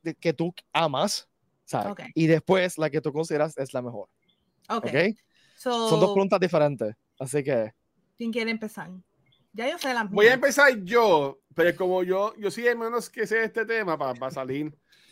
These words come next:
Speaker 3: del cantazo. Ok, yo, este, voy, aunque me seguro nadie la va a incluir, pero como es la única que he visto en el cine,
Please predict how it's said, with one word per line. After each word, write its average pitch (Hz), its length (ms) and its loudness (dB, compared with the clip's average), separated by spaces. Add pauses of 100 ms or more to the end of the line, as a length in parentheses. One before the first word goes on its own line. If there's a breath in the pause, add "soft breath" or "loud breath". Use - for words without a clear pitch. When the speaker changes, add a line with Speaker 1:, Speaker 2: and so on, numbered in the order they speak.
(220 soft breath)
Speaker 3:
del 160 280 2
cantazo. 127 720 -6 (880)
Ok, 147 160 -8 (240)
yo, 214 540 4
este, 180 240 -2
voy, 185 280 -6
aunque 185 380 -2
me 170 140 -4
seguro 185 480 -2
nadie 240 240 -2
la 233 100 0
va 233 80 0
a 233 60 -4
incluir, 214 800 -4 (500)
pero 160 220 2
como 165 180 0
es 165 80 -2
la 208 160 4
única 220 200 -4
que 220 80 -4
he - 20 0
visto 214 180 -6
en 214 60 -2
el 208 120 -4
cine, 170 540 -6